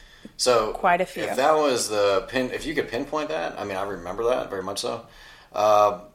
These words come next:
Speaker 2: That
Speaker 1: but
Speaker 2: was the first time.
Speaker 1: Of throwing your keys?
Speaker 2: Of, like
Speaker 1: Matt, what? What were you
Speaker 2: No, I think what, that was the first time I recognized
Speaker 1: Oh.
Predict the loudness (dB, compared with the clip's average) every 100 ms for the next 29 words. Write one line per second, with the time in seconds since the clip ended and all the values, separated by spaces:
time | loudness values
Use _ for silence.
0 | _ _ _ -20 -20 _ _ _ _ _
1 | 6 8 8 4 4 4 2 0 -4 -4
2 | -8 _ _ _ _ _ _ _ _ _
3 | _ -10 -8 -4 -6 -6 -10 -12 -12 -16
4 | _ _ _ _ 8 12 12 8 6 8
5 | 8 6 -10 _ _ -14 -12 -12 -16 -16
6 | -14 -4 6 10 10 10 8 6 10 10
7 | 10 4 -20 -20 -18 6 10 12 10 6
8 | 8 6 6 2 4 6 6 10 10 10
9 | 2 4 4 6 4 2 0 -2 0 0
10 | -2